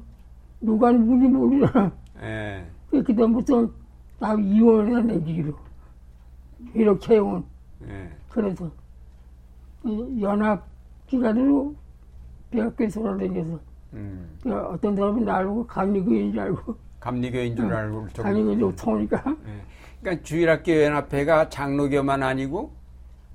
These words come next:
Speaker 2: 교단 총회에서 만드신 거였어요?
Speaker 1: 그렇죠. 이거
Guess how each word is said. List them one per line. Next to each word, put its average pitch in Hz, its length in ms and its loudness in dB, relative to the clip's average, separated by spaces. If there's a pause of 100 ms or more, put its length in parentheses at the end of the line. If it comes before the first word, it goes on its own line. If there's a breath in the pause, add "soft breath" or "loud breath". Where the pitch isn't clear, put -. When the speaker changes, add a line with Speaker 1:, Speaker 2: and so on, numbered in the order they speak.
(120)
Speaker 2:
교단 147 500 4
총회에서 135 800 -2
만드신 127 600 -4
거였어요? 123 640 -4
Speaker 1:
그렇죠. 269 340 2 (300)
이거 302 240 4